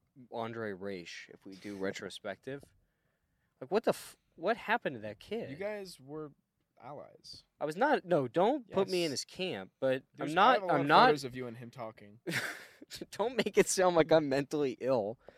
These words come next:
Speaker 1: 'cause he's actually insane. Don't say that I resonated super well with him.
Speaker 2: Well, you know I have photos of you and him having deep conversations.
Speaker 1: So, <laughs> so you're saying that my mind is twisted like Andre Raich's.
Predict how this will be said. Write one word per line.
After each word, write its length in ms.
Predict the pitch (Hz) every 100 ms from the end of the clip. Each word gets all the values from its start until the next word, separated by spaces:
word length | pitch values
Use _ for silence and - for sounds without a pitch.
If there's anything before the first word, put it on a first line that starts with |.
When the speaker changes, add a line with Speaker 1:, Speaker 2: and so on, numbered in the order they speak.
| - - _
Speaker 1:
'cause 140 | 160 -
he's 240 | 233 214 175
actually 560 | 190 214 220 196 170
insane. 640 | 139 127 226 196 110 - -
Don't 220 | 220 285
say 220 | - 240
that 160 | 226 180
I 100 | 165
resonated 720 | 135 143 170 160 151 147 123
super 420 | - - 175 170
well 240 | 151 127 147
with 200 | 147 -
him. 320 | 107 101 101
Speaker 2:
Well, 200 | 147 165
you 180 | 160 165
know 180 | 175 175
I 100 | 160
have 160 | 147 170
photos 360 | 143 139 131
of 180 | 120 104
you 140 | 120
and 80 | 120
him 400 | 120 117 113 110 104
having 320 | 127 127 117 98
deep 160 | 117 107
conversations. 600 | 117 92 - 82 - 190
Speaker 1:
So, 60 | 170 - -
<laughs> 140 | -
so 240 | - - 170
you're 120 | 214
saying 360 | 220 240 233 170
that 160 | 156 151 - 190 - -
my 140 | 180
mind 280 | 175 165 151
is 160 | 120 -
twisted 880 | - - 180 - - 104 95 - -
like 200 | 123 127
Andre 300 | 131 127 123
Raich's. 720 | 110 123 127 - - - -